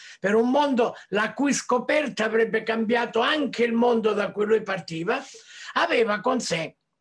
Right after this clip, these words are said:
il Livre de las Profecías in spagnolo, ispirato anche al pensiero di Gioacchino, che poi troviamo citato a, giustamente, male, a proposito, a sproposito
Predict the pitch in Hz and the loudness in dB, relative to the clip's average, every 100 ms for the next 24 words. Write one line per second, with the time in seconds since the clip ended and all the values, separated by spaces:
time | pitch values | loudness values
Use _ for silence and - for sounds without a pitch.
0 | _ _ 190 214 208 226 294 269 196 185 | _ _ -2 0 2 2 2 2 0 0
1 | 185 214 - 196 175 185 220 220 165 - | 0 -2 -4 -4 -2 -2 0 0 0 -4
2 | 160 - 175 - 175 165 147 156 247 277 | -10 -4 -4 -2 -2 -2 -2 0 0 -2
3 | _ _ _ _ _ _ - 294 - 330 | _ _ _ _ _ _ -2 -2 0 0
4 | 294 214 214 - 254 208 - _ - 226 | 2 2 0 0 -2 -2 -10 _ -2 0
5 | 262 240 240 240 226 226 - 208 196 190 | 0 0 -2 0 0 -2 0 0 0 0
6 | 165 175 160 - 135 180 226 403 302 277 | 0 -2 -2 -8 -8 -6 -2 0 2 2
7 | 247 233 220 214 208 - - - - 202 | 2 0 2 2 0 -4 -8 -20 -10 -6
8 | 185 240 247 - - - 175 170 143 - | 0 0 2 0 -4 -4 -4 -4 -6 -16
9 | - 165 220 - 214 254 233 180 160 202 | -6 -2 0 0 0 2 0 -2 0 2
10 | 240 233 202 180 180 170 185 190 233 196 | 4 4 4 2 0 -2 -2 2 2 0
11 | 170 170 185 180 202 202 160 156 175 202 | -4 -4 -4 -2 -4 -4 -4 -6 -8 -4
12 | 277 - | -4 -4